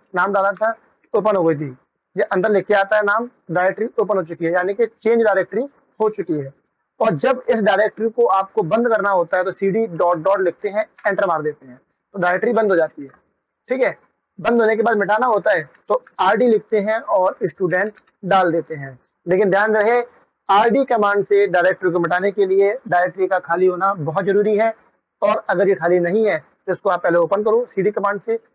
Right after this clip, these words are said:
इसके अंदर जो कुछ भी है उस सबको बारी बारी से मिटाओ। उसके बाद मिटाने के बाद, खाली करने के बाद हम इसे आरडी कमांड से मिटा सकते हैं।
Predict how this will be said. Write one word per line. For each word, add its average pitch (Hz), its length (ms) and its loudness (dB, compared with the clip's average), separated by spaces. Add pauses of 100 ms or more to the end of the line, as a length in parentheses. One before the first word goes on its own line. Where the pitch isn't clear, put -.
(160)
इसके 233 200 0
अंदर 220 120 2
जो 226 160 0
कुछ 226 160 -2
भी 226 140 2
है 214 140 -2 (160)
उस 196 120 -2
सबको 196 240 -2
बारी 175 220 2
बारी 170 180 2
से 175 120 -6
मिटाओ। 180 400 -2 (300)
उसके 180 200 -6
बाद 160 280 -2 (340)
मिटाने 185 280 -2
के 160 80 -6
बाद, 175 200 -2 (100)
खाली 190 200 0
करने 165 240 -2
के 180 60 -6
बाद 190 260 -2 (300)
हम 208 120 0
इसे 196 260 0 (160)
आरडी 220 240 2
कमांड 170 260 -2
से 233 160 -6 (140)
मिटा 196 200 -2
सकते 147 280 -16
हैं। 123 120 -20